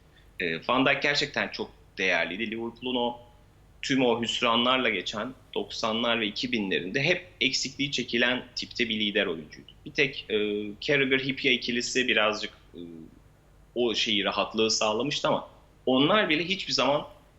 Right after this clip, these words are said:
e, Manchester United'ın o Vidic, Ferdinand ya da işte, e,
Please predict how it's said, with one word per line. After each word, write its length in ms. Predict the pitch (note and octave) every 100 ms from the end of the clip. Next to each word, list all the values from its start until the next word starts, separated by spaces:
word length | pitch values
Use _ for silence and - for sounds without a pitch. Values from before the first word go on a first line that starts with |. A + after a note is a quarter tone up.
| - - - -
e, 140 | F2+
Manchester 580 | F#2+ B2 - C3+ - C3
United'ın 760 | A#2+ B2 B2+ C3+ - F#2+ A2 C#3 - -
o 320 | F2 F2+ F2+
Vidic, 340 | F#2+ G#2 G2+ -
Ferdinand 540 | G#2 F#2+ F2 E2 D2+ - - - -
ya 140 | G2 F2+
da 80 |
işte, 540 | F2+ F2 - F#2+ F#2+ E2+
e, 40 | -